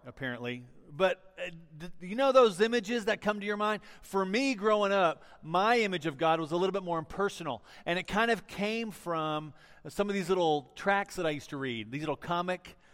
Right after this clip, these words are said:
little tracts, and I would read these, and one image kept coming to my, to my mind, and it stuck, and it's this one.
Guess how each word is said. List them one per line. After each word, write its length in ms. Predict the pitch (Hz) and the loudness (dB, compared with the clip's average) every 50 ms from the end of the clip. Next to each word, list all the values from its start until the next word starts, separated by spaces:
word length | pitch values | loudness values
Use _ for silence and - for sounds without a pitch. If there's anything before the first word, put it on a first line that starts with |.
| _ _ - | _ _ -8
little 120 | 165 160 147 | -8 -8 -8
tracts, 460 | - - 175 180 180 180 - - 185 | -4 -2 0 2 0 0 -2 -8 -10
and 100 | 170 165 | -8 -6
I 120 | 160 165 | -4 -2
would 140 | 170 170 151 | -2 0 0
read 220 | 151 180 226 214 | 0 0 0 2
these, 160 | 175 175 156 151 | 0 0 0 0
and 140 | 156 151 | -4 -6
one 300 | 147 156 175 196 220 220 | -4 -2 -2 -2 -2 -2
image 320 | 220 220 208 170 127 - - | -4 -4 -4 -6 -6 -8 -6
kept 240 | - 185 - - - | -6 -6 -6 -6 -8
coming 260 | - 170 175 185 180 | -8 -8 -6 -6 -8
to 80 | 180 | -6
my, 240 | 175 175 165 165 156 - - - - - _ _ - | -4 -2 -2 -4 -4 -6 -12 -20 -20 -20 _ _ -12
to 60 | 170 | -8
my 100 | 165 165 | -6 -6
mind, 260 | 160 165 170 175 160 | -2 0 -2 0 -2
and 100 | 151 147 | -4 -6
it 120 | 147 143 - | -8 -12 -12
stuck, 480 | - - - 208 190 139 117 - - - | -10 -2 2 2 2 2 0 -4 -12 -14
and 80 | 139 | -14
it's 140 | 139 - - | -14 -10 -2
this 260 | - 208 214 - - | 0 0 0 0 -4
one. 160 | 131 110 87 | -14 -14 -14